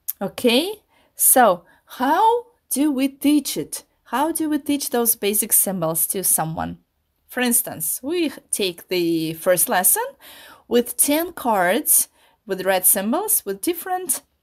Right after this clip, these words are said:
mm, words and concepts and those symbols, they are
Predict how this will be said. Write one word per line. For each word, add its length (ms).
mm, 380
words 500
and 200
concepts 800
and 180
those 220
symbols, 540
they 260
are 380